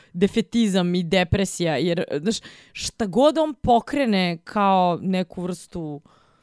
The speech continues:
priče, na kraju se ispostavi kao besmisleno, znaš. To kao, videli smo kako se nje-, emocija koju uloži u odnos sa jednim androidom nije isplatila, nego je samo se pretvorila u frustraciju. Videli smo kako,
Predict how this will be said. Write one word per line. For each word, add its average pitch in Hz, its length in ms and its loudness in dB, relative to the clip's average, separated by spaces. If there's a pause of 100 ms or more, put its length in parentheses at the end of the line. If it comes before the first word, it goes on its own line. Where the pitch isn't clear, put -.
(280)
priče, 247 680 2 (400)
na 214 180 -4
kraju 226 260 0
se 226 80 -8
ispostavi 220 440 -8
kao 214 160 -2
besmisleno, 165 800 -4 (100)
znaš. 180 400 -4 (400)
To 233 120 0
kao, 214 260 2 (160)
videli 247 380 0
smo 233 200 -2
kako 247 320 0
se 240 180 -2
nje-, 226 220 0 (120)
emocija 220 580 2
koju 208 220 2
uloži 202 420 2
u 190 220 4
odnos 180 380 2
sa - 200 -6 (360)
jednim 170 340 0
androidom 170 720 0 (560)
nije 196 480 8
isplatila, 170 920 2
nego 214 240 4
je 190 80 4
samo 185 280 0
se 190 120 -4
pretvorila 190 460 0
u 175 60 0
frustraciju. 202 720 -4
Videli 233 240 -2
smo 214 160 -8
kako, 220 360 -4